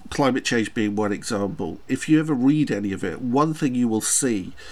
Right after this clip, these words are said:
is that it is festooned with figures, with numbers, with formulas, with tables, with graphs, and so on. It is designed to look scholarly.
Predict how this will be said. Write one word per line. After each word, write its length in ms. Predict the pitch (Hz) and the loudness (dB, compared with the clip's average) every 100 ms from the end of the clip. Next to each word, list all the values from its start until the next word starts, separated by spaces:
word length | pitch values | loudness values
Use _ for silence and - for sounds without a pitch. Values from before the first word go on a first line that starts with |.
| - - - | -16 -12 -2
is 180 | 123 120 | 0 2
that 260 | 120 - | 0 0
it 0 | |
is 200 | 131 117 | 0 0
festooned 800 | - 151 - - - 143 135 131 | -2 0 0 0 0 2 2 2
with 280 | - 120 101 | 0 0 0
figures, 720 | - - 120 123 117 117 - | -2 -2 2 4 4 2 0
with 160 | 107 98 | -4 -2
numbers, 680 | 120 117 120 117 110 104 | 0 0 2 2 2 0
with 160 | - 104 | -4 -6
formulas, 720 | - 127 117 120 107 110 101 | 0 2 2 2 2 2 0
with 160 | 107 - | -4 -6
tables, 640 | - 120 113 110 107 98 | -2 0 0 0 -2 -2
with 180 | 113 - | -4 -2
graphs, 600 | 123 107 101 101 - - - - - - | 0 2 0 -2 -4 -4 -10 -14 -14 -2
and 240 | 123 110 107 | 0 0 -2
so 320 | - 120 98 | 0 0 0
on. 200 | 90 - - - - - | -4 -10 -14 -16 -14 -4
It 100 | 131 | -2
is 140 | 131 | 0
designed 540 | - 120 127 131 135 123 - | 0 0 2 2 2 -2 -6
to 140 | - | -4
look 600 | 113 113 123 123 - - - - | -2 2 2 2 -2 -12 -10 -6
scholarly. 640 | - - 113 107 92 - | -4 0 0 0 -4 -6